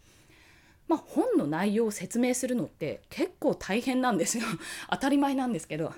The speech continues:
まあ、それをね、全部が全部は説明できないから、その中の三つ要点を、ポイントを挙げて、そのうちの三つのポイントを一つずつ解説して、気になる方はよろしければ見てみてくださいって形で流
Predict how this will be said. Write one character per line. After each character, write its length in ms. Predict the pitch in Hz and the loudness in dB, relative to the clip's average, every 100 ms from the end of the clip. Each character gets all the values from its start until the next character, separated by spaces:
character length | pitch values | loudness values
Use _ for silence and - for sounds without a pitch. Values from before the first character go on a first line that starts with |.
| - _ | -14 _
ま 60 | 330 | -8
あ、 0 | |
そ 160 | 349 | -2
れ 100 | 339 | -2
を 80 | 370 | -2
ね、 120 | 381 453 - - - | -4 -6 -12 -20 -10
全 200 | - 370 | -4 0
部 80 | 269 | 0
が 120 | 156 | 0
全 200 | 147 196 | 0 0
部 80 | 160 | -2
は 60 | 143 | -6
説 280 | - - | -12 -8
明 160 | 233 285 | -4 -4
で 120 | 233 | -4
き 140 | 202 302 | -4 -4
な 140 | 262 | -4
い 40 | |
か 140 | 160 143 | -6 -6
ら、 200 | 196 - - - - - | -6 -6 -14 -20 -20 -14
そ 120 | - | 0
の 100 | 302 | 2
中 240 | 381 392 226 | 2 0 0
の 80 | 156 | 2
三 180 | 190 202 - | 2 0 -2
つ 300 | 370 - 254 - | -2 -2 -8 -2
要 240 | 233 254 | 2 2
点 300 | 254 269 170 | 2 2 2
を、 160 | 151 - - _ _ _ - - - | 0 -4 -12 _ _ _ -20 -20 -6
ポ 140 | 190 | -2
イ 40 | 175 | 0
ン 60 | |
ト 140 | 165 180 | -2 -4
を 40 | |
挙 160 | 160 175 | -4 -4
げ 100 | 202 | -4
て、 300 | - 302 - - - - - - - - | -2 -2 -2 -12 -20 -20 -20 -20 -20 -4
そ 100 | 311 | 0
の 120 | 294 | 0
う 40 | |
ち 120 | 294 | 0
の 60 | 269 | -2
三 120 | 240 | -2
つ 140 | 233 269 | -2 -2
の 100 | 226 | -2
ポ 160 | 214 | -2
イ 60 | 220 | -2
ン 40 | |
ト 180 | 214 339 | -2 -2
を 40 | |
一 220 | 320 - 220 | -2 -4 -4
つ 120 | 214 | -4
ず 140 | 202 | -4
つ 100 | 190 | -6
解 240 | - 208 208 | -8 -6 -4
説 320 | 233 220 240 | -6 -6 -8
し 60 | |
て、 240 | - 403 330 - - | -6 -6 -8 -10 -6
気 140 | 247 | -2
に 80 | 208 | 0
な 140 | 226 | -2
る 80 | 226 | -4
方 280 | 220 196 349 | -8 -6 -4
は 80 | 392 | -2
よ 140 | 202 | -4
ろ 80 | 208 | -4
し 80 | - | -8
け 140 | 160 | -8
れ 80 | 208 | -6
ば 100 | 254 | -4
見 140 | 214 | -4
て 100 | 202 | -2
み 100 | 175 | -6
て 120 | 156 | -6
く 100 | 190 | -6
だ 80 | 254 | -6
さ 120 | 302 | -4
い 40 | 427 | -4
っ 20 | |
て 120 | 311 | -2
形 340 | - 196 175 151 | -4 -4 -4 -6
で 140 | 143 | -6
流 80 | 170 | -4